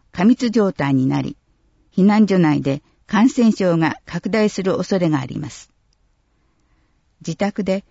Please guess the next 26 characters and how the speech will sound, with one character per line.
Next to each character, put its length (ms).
避 160
難 220
生 240
活 340
を 220
送 260
る 100
こ 120
と 120
が 120
で 120
き 120
れ 140
ば、 180
プ 100
ラ 140
イ 80
バ 140
シ 180
ー 100
を 60
制 220
限 200
さ 140
れ 120
ず、 200